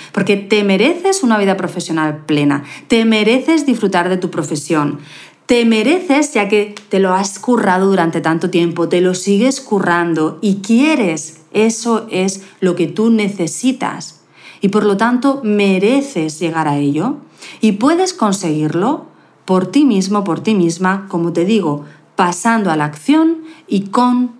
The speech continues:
mucha constancia, ¿vale? Así que espero que este episodio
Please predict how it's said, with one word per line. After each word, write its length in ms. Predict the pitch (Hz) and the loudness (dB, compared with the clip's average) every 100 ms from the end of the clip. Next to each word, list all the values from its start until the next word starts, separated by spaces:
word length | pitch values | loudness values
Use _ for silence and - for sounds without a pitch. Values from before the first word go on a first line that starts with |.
| - | -6
mucha 580 | 185 190 185 190 185 - | 0 0 2 -2 -4 -8
constancia, 1300 | - 220 226 226 - - 180 170 147 - - - - _ _ _ - | -2 2 4 2 -2 -2 0 0 -2 -6 -8 -8 -12 _ _ _ -8
¿vale? 420 | 147 165 285 320 - - - - - - | -6 0 0 0 -8 -20 -20 -18 -16 -4
Así 180 | 233 277 | -2 0
que 80 | 370 | 0
espero 280 | 359 302 311 | 0 0 2
que 60 | |
este 220 | 262 - | -2 0
episodio 800 | 285 196 - 285 226 165 202 254 | -2 -2 -2 0 2 0 0 -4